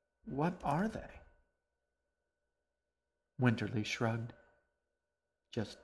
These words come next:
people, really. Just people looking to make a living." G considered the statue closest to her, a young woman, not unattractive,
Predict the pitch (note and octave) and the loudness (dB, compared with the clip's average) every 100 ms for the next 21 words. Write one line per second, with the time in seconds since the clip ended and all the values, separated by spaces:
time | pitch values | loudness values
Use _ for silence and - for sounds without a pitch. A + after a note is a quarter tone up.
0 | - A#2+ C3+ C3+ G#2+ G#2 G#2+ A#2 C3 D3+ | 0 2 2 -2 -4 -2 0 0 -2 -6
1 | - - _ _ _ _ _ _ _ _ | -16 -20 _ _ _ _ _ _ _ _
2 | _ _ _ _ _ - C#3+ - E3 F3 | _ _ _ _ _ -4 -2 -2 -2 2
3 | B2+ G2+ - - - - _ _ _ _ | 2 2 -4 -12 -20 -20 _ _ _ _
4 | - A#2+ A2+ A2+ A2 A2+ A#2 B2 A#2+ C3 | -6 -4 -2 0 2 2 4 4 2 2
5 | A#2+ A2+ - - _ _ _ _ _ _ | 0 -6 -14 -20 _ _ _ _ _ _
6 | _ _ _ _ _ _ _ _ _ - | _ _ _ _ _ _ _ _ _ 6
7 | C3+ A2+ G#2 G2+ A2 G#2+ A2 A#2 - A#2 | 6 6 0 0 0 0 0 -2 0 0
8 | A2+ G#2 F#2+ - A#2 A2+ G#2 - G2 F#2 | 0 -2 -2 0 0 0 -4 -6 -6 -6
9 | F#2 - - _ _ _ _ _ B2 A#2+ | -6 -12 -20 _ _ _ _ _ 2 6
10 | A#2+ A#2+ A#2+ A#2+ F#2 A2 - - - C#3+ | 6 6 4 4 0 -4 -16 -14 -4 0
11 | C#3+ D3 - G#3+ C3 A2+ - F#2+ F#2+ F#2+ | 0 -2 -4 0 0 2 6 6 4 -2
12 | A#2 | -4